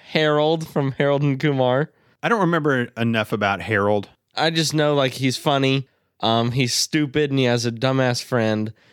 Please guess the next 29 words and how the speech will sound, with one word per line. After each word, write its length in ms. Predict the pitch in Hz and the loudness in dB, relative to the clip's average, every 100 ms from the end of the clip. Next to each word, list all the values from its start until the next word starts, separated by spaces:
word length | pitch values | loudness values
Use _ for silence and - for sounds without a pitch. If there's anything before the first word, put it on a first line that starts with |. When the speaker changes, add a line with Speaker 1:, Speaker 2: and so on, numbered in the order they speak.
| _ _ - | _ _ -4
Speaker 1:
but 140 | 131 | -2
he's 240 | 143 127 | 0 0
not 340 | 143 143 139 - | 0 0 0 -4
so 260 | - 143 | -2 0
stupid 580 | 127 - 135 127 120 113 | -2 -4 -2 0 0 0
that 160 | 110 98 | 0 0
he 140 | 127 | 0
would 200 | 117 110 | 0 0
do 180 | 120 117 | 0 0
some 240 | - 117 | 0 -2
of 60 | 107 | -2
the 100 | 101 | -2
things 320 | - 101 95 | -2 -4 -4
Kumar 460 | - 120 104 90 87 | -6 -2 -2 -2 -4
would 180 | 92 90 | -4 -4
do. 240 | 85 82 - - 113 | -4 -6 -12 -8 -4
He's 160 | 135 | -2
Speaker 2:
Okay. 60 | 147 | 0
Speaker 1:
a 20 | |
little 220 | 151 151 147 | 0 0 0
more 500 | 139 135 131 120 - _ _ _ _ | 2 2 2 0 -6 _ _ _ _
responsible. 840 | 120 123 - 131 120 113 117 127 123 | -4 -4 -2 0 2 0 0 0 2
He 120 | 131 | 0
would 120 | 120 | 2
get 160 | 123 95 | 0 0
mad 300 | 127 123 113 | 0 2 0
at 100 | 113 | -2
Kumar 520 | 143 127 120 120 117 | -2 2 2 2 2
when, 220 | 117 107 | 0 -4